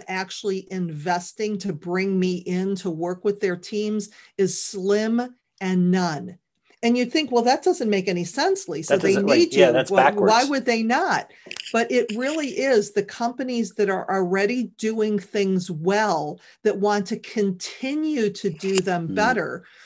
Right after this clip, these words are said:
Speaker 1: who are the ones that do make that investment. The companies that really need it, they don't see it, they don't get it, they don't see the value in investing in employees. They look at them as soft skills. Um,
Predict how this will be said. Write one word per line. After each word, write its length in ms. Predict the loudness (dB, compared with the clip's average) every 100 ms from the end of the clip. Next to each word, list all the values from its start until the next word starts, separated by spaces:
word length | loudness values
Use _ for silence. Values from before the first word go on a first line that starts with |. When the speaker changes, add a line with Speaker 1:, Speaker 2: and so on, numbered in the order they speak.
| -14
Speaker 1:
who 180 | -2 2
are 120 | 4
the 100 | 2
ones 440 | 2 2 0 -2
that 240 | 2 2 2
do 260 | -6 -2
make 300 | -2 -2 -2
that 180 | -2 -2
investment. 680 | 0 -2 -2 -6 -6 -10 -10
The 80 | -10
companies 580 | -8 -8 -8 -8 -8 -6
that 160 | -6
really 260 | -2 0 0
need 220 | 0 -2
it, 160 | -4 0
they 100 | 0
don't 200 | 0 -6
see 260 | -8 -4
it, 100 | -4 0
they 120 | -2
don't 280 | -2 -6 -4
get 180 | -4 -4
it, 140 | -6
they 100 | -6
don't 220 | -4 -6
see 160 | -6 -6
the 120 | -6
value 680 | -4 -4 -4 -4 -4 -6 -6 -6
in 320 | -4 -4 -8 -14 -16
investing 760 | -6 -4 -2 -2 -4 -4 -8 -6
in 120 | -6
employees. 580 | -6 -8 -6 -6 -6 -8
They 160 | -6
look 240 | -4 -6 -6
at 100 | -8
them 200 | -6 -6
as 160 | -8
soft 340 | -6 -4 -4 -6
skills. 680 | -10 -4 -2 0 -2 -10 -14 _ -20 _ -6
Um, 280 | -4 -4